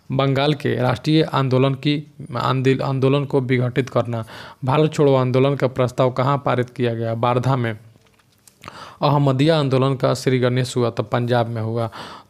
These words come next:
तरुण सस-, तरुण स्त्री सभा की स्थापना कहाँ की गई थी? तो कोलकाता में की गई थी। स्वर्ण हिंदुओं की, उम, फांसीवादी कांग्रेस कहकर कांग्रेस का चरित्र विरूपण किसने किया? तो मोहम्मद अली जिना ने किया। एशियाटिक सोसाइटी of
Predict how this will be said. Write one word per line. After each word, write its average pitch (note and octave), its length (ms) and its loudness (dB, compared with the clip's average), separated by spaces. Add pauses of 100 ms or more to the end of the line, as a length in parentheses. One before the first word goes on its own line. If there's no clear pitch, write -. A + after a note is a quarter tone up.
तरुण D3 280 4
सस-, B2+ 540 -4
तरुण D3 320 4
स्त्री C#3 340 2
सभा C3+ 340 2 (600)
की C#3 180 4
स्थापना C#3 640 0 (120)
कहाँ C#3 200 2
की C#3+ 180 -2
गई B2 180 2
थी? A#2+ 160 -2
तो A#2+ 160 -2
कोलकाता B2+ 520 -2
में C3+ 120 -2
की B2 180 0
गई A#2 160 0
थी। A2 160 -8
स्वर्ण D#3 320 2
हिंदुओं C3 440 0
की, D3 280 -4 (640)
उम, C3 440 -4
फांसीवादी C3+ 580 2
कांग्रेस C3 440 2
कहकर C3 400 0
कांग्रेस B2+ 420 0
का A#2+ 140 0
चरित्र C3 520 -2 (400)
विरूपण C3+ 420 2
किसने C3+ 340 -2
किया? B2 240 -2
तो B2 160 0
मोहम्मद B2+ 380 0
अली B2+ 200 4
जिना A#2+ 280 0
ने A#2 120 -2
किया। A#2 240 -2
एशियाटिक B2+ 520 -2
सोसाइटी C3 520 -2
of B2 180 0